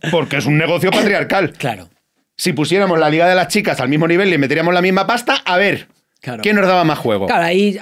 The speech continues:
Speaker 2: buah, ahí sí que, eh, ahí que, Raúl, sí que abrimos un melonazo porque, claro, luego sale gente diciendo que es lo que se genera. Porque ¿cuántos modelos, cuántos modelos no hay increíbles y no ganan ni la mínima parte que, que una modelo? Porque es matriarcal.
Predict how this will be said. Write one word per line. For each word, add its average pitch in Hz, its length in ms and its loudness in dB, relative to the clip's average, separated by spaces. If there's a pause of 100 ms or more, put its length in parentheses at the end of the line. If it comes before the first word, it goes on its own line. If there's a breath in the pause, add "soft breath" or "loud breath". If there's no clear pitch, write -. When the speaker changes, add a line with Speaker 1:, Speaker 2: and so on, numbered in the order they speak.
Speaker 2:
buah, 147 220 0
ahí 135 100 -4
sí 151 140 -4
que, 143 380 -2
eh, 123 140 -6
ahí 135 200 -4
que, 160 480 -4
Raúl, 156 260 -2
sí 170 100 -4
que 165 100 -2
abrimos 160 340 0
un 156 400 -4
melonazo 156 580 -4
porque, 143 320 -6
claro, 143 280 -4
luego 135 260 -2
sale 151 240 -4
gente 151 240 -6
diciendo 147 280 -6
que 131 180 -6
es 127 40 -4
lo 135 100 -6
que 151 80 -10
se 143 140 -12
genera. 123 380 -12 (300 soft breath)
Porque 139 220 -4
¿cuántos 143 320 -2
modelos, 165 580 0 (200 loud breath)
cuántos 143 320 -6
modelos 151 420 0
no 151 240 -2
hay 151 400 -2 (600)
increíbles 151 840 -4
y 156 100 -6
no 147 120 -6
ganan 143 280 -6
ni 143 100 -4
la 139 120 -6
mínima 143 520 -6
parte 135 340 -10
que, 131 400 -10 (240 soft breath)
que - 80 -10
una 135 160 -6
modelo? 113 400 -12
Porque 113 220 -16
es 110 40 -12
matriarcal. 120 540 -12